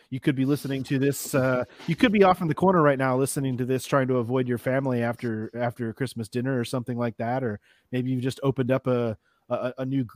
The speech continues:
a new gift under the tree and, and, and wanna go hide in the corner from everyone. Um, and, you know, this is, <laughs> this is just the,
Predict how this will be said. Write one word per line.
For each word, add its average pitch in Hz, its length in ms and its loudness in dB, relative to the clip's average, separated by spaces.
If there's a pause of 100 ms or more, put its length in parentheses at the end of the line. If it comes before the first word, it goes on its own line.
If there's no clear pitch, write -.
(120)
a 131 60 -2
new 135 140 0
gift 139 400 0
under 131 180 0
the 123 80 -2
tree 139 440 0
and, 120 180 -2
and, 113 320 -2
and 117 140 -4
wanna 127 200 0
go 123 160 -4
hide 127 240 2
in 127 60 -4
the 127 60 -4
corner 131 280 -4
from 127 140 -4
everyone. 135 500 -4
Um, 117 400 -6 (120)
and, 120 260 -6 (320)
you 139 80 -4
know, 120 140 -2
this 131 220 -4
is, 131 220 -4 (160)
<laughs> - 140 -10
this - 220 6
is 170 160 2
just 156 240 0
the, 151 240 8